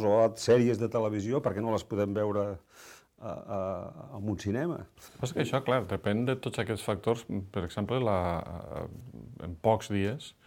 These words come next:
Speaker 2: reobren els Texas a
Speaker 1: Sí.
Speaker 2: Barcelona, de la mà de Ventura Pons, i pel que arriba, perquè encara, quan estem gravant això, encara no se saben tots els detalls,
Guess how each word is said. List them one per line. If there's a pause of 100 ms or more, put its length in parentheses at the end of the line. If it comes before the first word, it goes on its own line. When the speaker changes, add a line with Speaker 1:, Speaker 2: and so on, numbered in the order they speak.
(480)
Speaker 2:
reobren
els
Texas
a
Speaker 1:
Sí.
Speaker 2:
Barcelona,
de
la
mà
de
Ventura
Pons, (720)
i
pel
que (100)
arriba,
perquè
encara,
quan
estem
gravant
això,
encara
no
se
saben
tots
els
detalls,